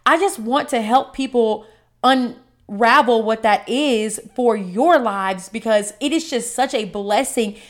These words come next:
that God even is gracious enough to give us this gift to have plans and purpose and callings and dreams for our lives. Okay,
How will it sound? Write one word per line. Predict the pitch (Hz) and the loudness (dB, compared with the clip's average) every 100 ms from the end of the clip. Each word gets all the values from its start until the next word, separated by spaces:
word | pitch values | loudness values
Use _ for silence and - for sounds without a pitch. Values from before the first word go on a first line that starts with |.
| _ | _
that | 240 220 | 0 0
God | 196 202 254 247 - | -2 0 0 -2 -6
even | 247 240 226 - - _ | -4 -2 -2 -4 -14 _
is | - 240 | -4 -4
gracious | 202 - 214 349 - 254 | -4 -2 2 2 0 0
enough | 247 226 214 | 0 2 0
to | 214 226 | -2 -8
give | 175 262 | -2 -2
us | - 240 - | 0 -2 -2
this | 226 - | -8 -4
gift | 226 220 220 - _ - | -2 -2 -4 -20 _ -6
to | 294 269 | -2 -2
have | 226 302 349 330 | 0 2 2 2
plans | - 262 233 214 208 | -2 -2 0 -2 -4
and | 226 220 208 | -6 -6 -4
purpose | 240 233 214 208 - | -2 -2 -4 -8 -8
and | 220 208 190 - _ - | -6 -4 -6 -12 _ 0
callings | 240 254 226 202 202 | 8 10 8 2 -6
and | 208 | -6
dreams | 170 190 277 330 214 | -6 -4 -2 0 -2
for | - 202 | 0 2
our | 180 175 | 4 4
lives. | 170 160 98 - - - _ _ _ _ _ _ - | 4 2 0 -6 -12 -18 _ _ _ _ _ _ 0
Okay, | 294 311 269 165 - | 2 4 2 -4 -6